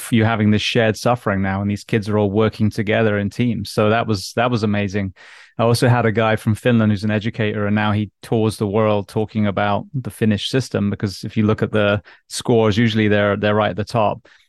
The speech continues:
And again, it was looking at the holistic child, and they have a lot of recess, they have shorter days, and yet their grades are better than, than here. And if you look, I think internationally, I don't think us or the U K are even, you know, top five. So,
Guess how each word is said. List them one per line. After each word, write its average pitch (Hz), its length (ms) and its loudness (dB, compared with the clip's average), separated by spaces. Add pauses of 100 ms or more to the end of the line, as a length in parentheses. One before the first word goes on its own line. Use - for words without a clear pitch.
(200)
And 117 140 2
again, 117 280 2
it 104 80 -4
was 104 160 -8
looking 107 240 -2
at 104 80 0
the 104 60 -2
holistic 107 420 0
child, 104 420 -2
and 107 120 0
they 104 40 2
have 104 120 0
a 101 40 -4
lot 104 160 2
of 104 120 0
recess, 107 420 0
they 107 120 -6
have 104 120 -4
shorter 110 400 0
days, 104 540 0
and 107 180 2
yet 107 240 0
their 107 180 -2
grades 104 460 -2
are 110 60 0
better 110 320 -2
than, 104 380 -2 (160)
than 101 160 0
here. 110 280 0
And 101 80 -4
if 104 140 -8
you 107 60 -4
look, 107 300 -2 (520)
I 120 80 -2
think 110 400 0
internationally, 117 840 2
I 113 80 0
don't 117 220 -2
think 113 420 -4 (480)
us 117 300 -2
or 110 160 0
the 107 100 -4
U 113 200 -2
K 113 340 0
are 104 120 0
even, 104 540 -2 (260)
you 143 140 -4
know, 98 140 -4
top - 320 -6
five. 117 480 0
So, 101 480 0